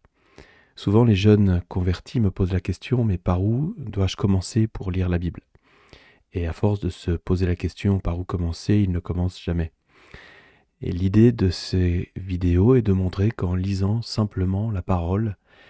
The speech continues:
et en s'arrêtant sur des passages importants, la parole nous enseigne. Il y a un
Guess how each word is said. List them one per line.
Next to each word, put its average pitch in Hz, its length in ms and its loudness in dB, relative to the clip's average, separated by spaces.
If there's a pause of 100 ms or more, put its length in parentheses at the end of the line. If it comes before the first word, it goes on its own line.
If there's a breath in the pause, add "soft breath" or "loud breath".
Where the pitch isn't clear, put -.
(140 soft breath)
et - 100 -6
en 90 60 0
s'arrêtant 95 560 0
sur 101 400 -2
des 92 160 -2
passages 95 640 -2
importants, 104 560 -2 (680 loud breath)
la 90 140 0
parole 104 320 6
nous 101 220 2
enseigne. 92 500 -2 (1700 loud breath)
Il 95 140 -2
y 104 80 4
a 101 80 6
un 95 320 2